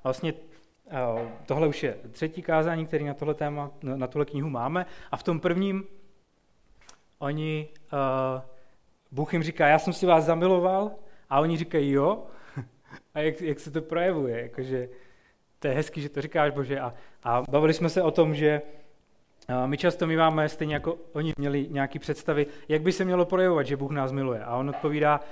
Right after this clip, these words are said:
„No ale to se neprojevuje tím, že se vám bude jenom pořád jako dařit, to se projevuje tím, že já jsem si vás vyvolil jako národ.“ A potom Bůh je, eh, to jsme probírali minule, on je trošku jako obvinuje, říká: „Vy mnou ale, eh, pohrdáte,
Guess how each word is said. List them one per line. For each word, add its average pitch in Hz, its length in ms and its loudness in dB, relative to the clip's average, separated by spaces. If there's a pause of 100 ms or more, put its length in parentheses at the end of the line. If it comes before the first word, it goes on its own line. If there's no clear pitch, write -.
(160)
„No 165 140 2
ale 175 220 4 (480)
to 147 80 -4
se 165 140 -4
neprojevuje 165 420 4
tím, 156 180 -2
že 143 100 -2
se 156 140 -2
vám 143 180 2
bude 143 220 2
jenom 139 220 0
pořád 143 320 0
jako 143 160 -2
dařit, 143 420 0
to 143 60 -4
se 139 160 -6
projevuje 131 380 0
tím, 131 240 -6
že 131 220 0 (340)
já 131 180 6
jsem 135 160 -4
si 143 140 -6
vás 127 240 2
vyvolil 127 520 -2
jako 127 240 -6
národ.“ 139 380 2 (320)
A 131 360 0
potom 170 260 2
Bůh 214 280 4
je, 165 220 2
eh, 127 600 -4
to 135 100 -10
jsme 139 220 -6
probírali 139 380 -2
minule, 151 300 -2
on 151 160 0
je 160 80 2
trošku 147 260 -4
jako 143 160 -8
obvinuje, 143 360 -2
říká: 139 300 0
„Vy 143 160 0
mnou 165 220 4
ale, 165 200 4
eh, 127 680 -2 (300)
pohrdáte, 156 840 2